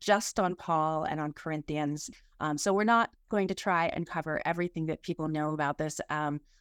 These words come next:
I focused this on some of the things that I found interesting or that resonated with me, and I'm hopeful that some of those you'll also find interesting or that they will resonate with you. Um, and I've titled this "A More Expansive Christian Kingdom" because the more I looked at it,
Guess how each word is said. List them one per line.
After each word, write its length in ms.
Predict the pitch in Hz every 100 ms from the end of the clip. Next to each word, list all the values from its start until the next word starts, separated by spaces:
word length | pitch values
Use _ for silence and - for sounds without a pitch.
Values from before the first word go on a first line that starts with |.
| -
I 100 | 185
focused 460 | - 226 226 233 226
this 140 | -
on 100 | 190
some 180 | 180 180
of 80 | 165
the 60 | 160
things 260 | 165 160
that 120 | 165 -
I 160 | 156 175
found 260 | 185 165
interesting 600 | - 160 165 156 - 156
or 180 | - 156
that 140 | 156 -
resonated 480 | 156 170 156 151
with 160 | 147 -
me, 240 | 151 151 151
and 160 | 156
I'm 100 | 170
hopeful 480 | 190 202 208 196 196 - _ _ _ -
that 300 | 175 160 -
some 180 | 233 220
of 60 |
those 400 | 202 190 - -
you'll 200 | 170 175
also 260 | 151 151 175
find 300 | 156 151 151
interesting 500 | 143 147 - 160 151
or 140 | 143 139
that 140 | 143
they 140 | 147 143
will 140 | 143
resonate 380 | 143 143 147 135
with 220 | 147 -
you. 200 | 143 143 _ _ _
Um, 180 | - 190 -
and 120 | 214
I've 140 | 214
titled 380 | - - 330 320
this 200 | 220 - -
"A 80 |
More 340 | 185 185 185 190
Expansive 560 | - - 170 170 165
Christian 420 | - 165 - 165 160
Kingdom" 460 | - 156 156 151
because 380 | 151 147 170 -
the 80 | 175
more 440 | 185 190 202 190
I 100 | 170
looked 360 | 170 180 - -
at 160 | 160
it, 160 | 160